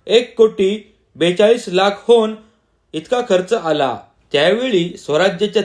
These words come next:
तिजोरीवरती नक्कीच भार आला असणार. जिजाऊंनाही त्याची चिंता असेलच. एक डच पत्र याची साक्ष देते.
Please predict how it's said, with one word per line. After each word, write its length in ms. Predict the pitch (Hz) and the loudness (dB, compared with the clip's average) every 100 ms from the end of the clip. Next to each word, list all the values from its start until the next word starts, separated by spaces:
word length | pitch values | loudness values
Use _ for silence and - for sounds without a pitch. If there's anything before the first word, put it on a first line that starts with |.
| 175 | -4
तिजोरीवरती 640 | 139 160 196 220 208 175 | -2 0 2 2 0 -2
नक्कीच 460 | 147 139 - 220 175 | -6 -8 -8 -10 -8
भार 280 | 151 165 170 143 | -4 -2 -2 -2
आला 240 | 147 165 | -2 0
असणार. 480 | 147 135 131 113 110 - _ _ _ - | 0 -4 -10 -8 -10 -14 _ _ _ -8
जिजाऊंनाही 760 | 131 139 170 180 214 208 185 190 - | -4 0 0 0 -2 0 0 -2 -2
त्याची 260 | 208 214 | -2 -2
चिंता 320 | 214 175 151 | -4 -4 -4
असेलच. 680 | 190 147 - 160 139 127 - _ _ _ _ _ | -6 -6 -2 -2 0 -2 -4 _ _ _ _ _
एक 260 | 180 208 - | 0 0 0
डच 320 | - 160 202 - | -4 0 0 -2
पत्र 400 | 214 - 165 202 - _ - | -4 2 2 2 -2 _ -6
याची 260 | 143 151 220 | -4 -2 -4
साक्ष 380 | - 160 - 190 | -4 -4 -2 -4
देते. 600 | 170 147 135 110 - | -2 -2 -4 -8 -12